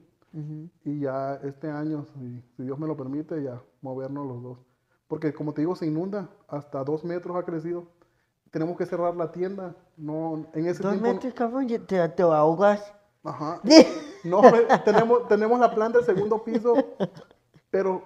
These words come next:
Speaker 2: todo se ca-, se acaba el trabajo de mi abuelita. Entonces, y en ese tiempo yo no transmitía, no hacía TikTok, eh, no teníamos ingresos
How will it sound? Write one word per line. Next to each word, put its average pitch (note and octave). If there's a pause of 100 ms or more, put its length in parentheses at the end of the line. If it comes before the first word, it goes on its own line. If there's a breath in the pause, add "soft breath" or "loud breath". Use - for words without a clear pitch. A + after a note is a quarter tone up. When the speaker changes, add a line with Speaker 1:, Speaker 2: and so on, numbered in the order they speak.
(120)
Speaker 2:
todo G#3 (380)
se E3
ca-, -
se -
acaba E3
el F#3
trabajo D#3+ (120)
de D3
mi D3
abuelita. C3+
Entonces, C#3+
y D#3+
en D#3+
ese E3
tiempo F3+
yo F3+
no F#3
transmitía, F3+
no F#3
hacía F3+
TikTok, F#3 (720)
eh, D#3
no D#3
teníamos F3+
ingresos D#3